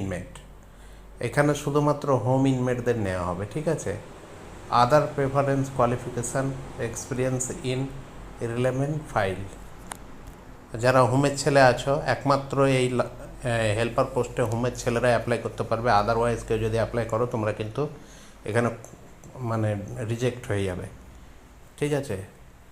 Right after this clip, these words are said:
তো যাই হোক, এই প্রতিষ্ঠানে যে ছেলেগুলো ছিল, তাদের মধ্যে থেকে পশ্চিমবঙ্গে যে কোনো জায়গা থেকে সেই হোমের ছেলেরা অ্যাপ্লাই করবে। আর তোমাদের হোম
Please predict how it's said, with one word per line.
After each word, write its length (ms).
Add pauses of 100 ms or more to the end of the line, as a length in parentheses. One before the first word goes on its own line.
(280)
তো 60 (120)
যাই 220
হোক, 140 (180)
এই 120
প্রতিষ্ঠানে 600
যে 60 (180)
ছেলেগুলো 380 (100)
ছিল, 100 (160)
তাদের 300
মধ্যে 180
থেকে 280 (1000)
পশ্চিমবঙ্গে 540
যে 120
কোনো 140
জায়গা 300
থেকে 160 (100)
সেই 200
হোমের 280
ছেলেরা 280
অ্যাপ্লাই 300
করবে। 220 (840)
আর 60 (100)
তোমাদের 340 (140)
হোম 120